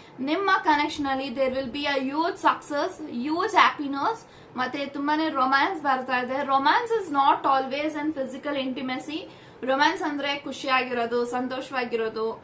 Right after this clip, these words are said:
ನಿಮ್ಮ ಪಾರ್ಟ್ನರ್ ಬಂದಾಗ ನಿಮ್ಮನ್ನ ಹಗ್ ಮಾಡೋದು, and ಯಾವಾಗ್ಲೂ ನೀವು ಅವರ ಜೊತೆಗೆ ಇದ್-, ಇರೋದನ್ನು ಕೂಡ ರೊಮ್ಯಾನ್ಸ್ ಅಂತಾನೆ ಹೇಳ್ತಾರೆ. So ನಿಮ್ಮ ಇಬ್ರ ಮಧ್ಯ ತುಂಬಾ ಪ್ರೀತಿ ಹೆಚ್ಚಾಗುತ್ತೆ, ರೆಸ್ಪೆಕ್ಟ್ ಹೆಚ್ಚಾಗುತ್ತೆ, and definitely ರೊಮ್ಯಾನ್ಸ್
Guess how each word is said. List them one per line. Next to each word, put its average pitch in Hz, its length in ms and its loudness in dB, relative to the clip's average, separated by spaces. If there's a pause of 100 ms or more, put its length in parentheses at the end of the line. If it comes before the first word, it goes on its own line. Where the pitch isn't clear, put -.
(260)
ನಿಮ್ಮ - 160 -4 (120)
ಪಾರ್ಟ್ನರ್ 277 540 4
ಬಂದಾಗ 247 400 -4
ನಿಮ್ಮನ್ನ 247 320 -4
ಹಗ್ 240 320 -2
ಮಾಡೋದು, 226 380 0 (160)
and 247 260 -2
ಯಾವಾಗ್ಲೂ 285 480 6 (140)
ನೀವು 302 260 -2
ಅವರ 269 140 2 (160)
ಜೊತೆಗೆ 254 440 -4 (520)
ಇದ್-, 226 360 -10
ಇರೋದನ್ನು 320 460 2 (100)
ಕೂಡ 285 120 -6 (160)
ರೊಮ್ಯಾನ್ಸ್ 254 380 0
ಅಂತಾನೆ 247 280 -4 (240)
ಹೇಳ್ತಾರೆ. 240 500 0 (420)
So 269 60 -8 (200)
ನಿಮ್ಮ 427 180 0 (140)
ಇಬ್ರ 262 180 -4 (100)
ಮಧ್ಯ 233 320 0 (220)
ತುಂಬಾ 302 280 4 (160)
ಪ್ರೀತಿ 269 380 -8
ಹೆಚ್ಚಾಗುತ್ತೆ, 247 560 -4 (260)
ರೆಸ್ಪೆಕ್ಟ್ 370 440 -4
ಹೆಚ್ಚಾಗುತ್ತೆ, 247 640 -4 (580)
and 247 220 0 (100)
definitely 370 400 -4 (100)
ರೊಮ್ಯಾನ್ಸ್ 269 340 -2